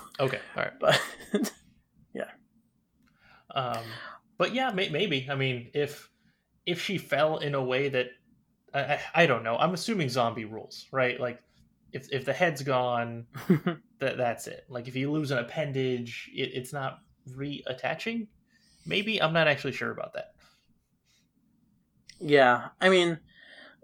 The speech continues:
Speaker 1: Dungeons and Dragons rules, you need the body to re-, revivify them, unless you have true resurrection, but that's a whole different can of worms.
Speaker 2: Uh-huh.
Speaker 1: Um, <laughs> yeah, so I assume it's, you know,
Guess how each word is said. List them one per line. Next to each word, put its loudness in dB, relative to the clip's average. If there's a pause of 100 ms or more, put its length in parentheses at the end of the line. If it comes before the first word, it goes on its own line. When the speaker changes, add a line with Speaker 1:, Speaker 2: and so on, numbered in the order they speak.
Speaker 1:
Dungeons 10
and 2
Dragons 8
rules, 2
you 0
need 4
the 4
body 6
to 4
re-, 4 (120)
revivify 4
them, -6 (140)
unless 2
you 2
have 6 (360)
true 6
resurrection, 4 (160)
but 2 (500)
that's 4
a -2
whole 0
different -4
can -8
of -6
worms. -12 (100)
Speaker 2:
Uh-huh. -2 (520)
Speaker 1:
Um, 6 (540)
<laughs> -20
yeah, 12
so 12
I 12
assume 12
it's, 8 (480)
you 6
know, 12